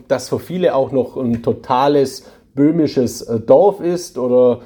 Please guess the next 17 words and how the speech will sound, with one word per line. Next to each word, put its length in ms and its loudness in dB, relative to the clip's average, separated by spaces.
viele 240 -2
können 220 2
damit 220 -2
überhaupt 420 -2
nichts 340 -6
anfangen, 1040 -2
beurteilen 540 2
das 220 -4
auch 280 -4
geradezu 680 -4
als 320 -4
absurd 580 -2
und 140 -4
ich 140 -10
verstehe 300 -4
das 180 -4
auch, 260 -2